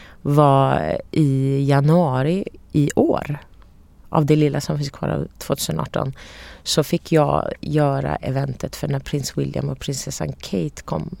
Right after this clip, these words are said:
på Sverigebesök. Det var kul. Det var lite otippat. Men sen, alltså, jag får göra, jag är så privilegierad. Jag lever ett sånt fantastiskt liv.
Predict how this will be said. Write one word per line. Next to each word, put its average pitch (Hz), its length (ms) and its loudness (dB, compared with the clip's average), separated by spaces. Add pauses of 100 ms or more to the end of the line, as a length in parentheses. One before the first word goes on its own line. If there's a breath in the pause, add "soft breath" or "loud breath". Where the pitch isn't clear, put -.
(100)
på 147 100 -8
Sverigebesök. - 960 -6 (1400 loud breath)
Det 175 80 -10
var 247 80 2
kul. - 240 -6 (800 loud breath)
Det - 60 -6
var 175 80 4
lite 175 180 0
otippat. - 480 -8 (320 loud breath)
Men 180 220 4
sen, - 280 -2
alltså, - 260 0
jag 123 140 4
får 185 160 4
göra, 165 320 4 (180)
jag 202 220 8
är 302 40 6
så 185 160 2
privilegierad. 165 880 6
Jag 214 120 8
lever 226 280 8
ett 175 80 4
sånt 170 240 -2
fantastiskt - 720 -4
liv. - 260 -2